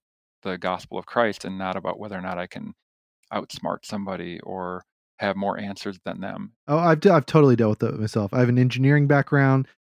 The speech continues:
Speaker 2: so I approach this very much like a, you know, a physics problem or a math, uh, math problem to solve, and it's <laughs> like,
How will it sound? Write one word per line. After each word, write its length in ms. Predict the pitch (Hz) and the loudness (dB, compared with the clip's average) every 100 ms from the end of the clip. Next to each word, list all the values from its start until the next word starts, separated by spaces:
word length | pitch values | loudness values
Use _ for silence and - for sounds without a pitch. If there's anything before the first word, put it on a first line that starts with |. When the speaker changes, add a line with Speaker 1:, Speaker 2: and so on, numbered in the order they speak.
| _ _ | _ _
Speaker 2:
so 160 | - 120 | 2 2
I 120 | 117 | 2
approach 320 | - 131 123 | 4 2 2
this 140 | 120 | -2
very 200 | - 131 | 2 2
much 300 | 123 117 - | 4 0 0
like 240 | 113 107 - | -2 -4 -2
a, 240 | 98 95 - | -6 -6 -4
you 100 | 104 | -4
know, 100 | 92 | -4
a 40 | |
physics 500 | - 127 113 - - _ - | 2 2 2 -2 -12 _ -8
problem 420 | 107 95 104 98 | -6 -4 -4 -2
or 100 | 101 | -2
a 60 | 101 | -2
math, 420 | 110 107 107 - | 0 0 -2 -2
uh, 300 | 107 98 98 - _ _ _ - | -2 -2 -4 -8 _ _ _ -6
math 320 | 127 147 147 | 2 2 4
problem 260 | 143 123 117 | 4 4 2
to 60 | 113 | 0
solve, 460 | - 113 110 107 | 2 2 2 0
and 100 | 113 | -2
it's 240 | 110 - - | -4 -6 -10
<laughs> 0 | |
like, 180 | - | -10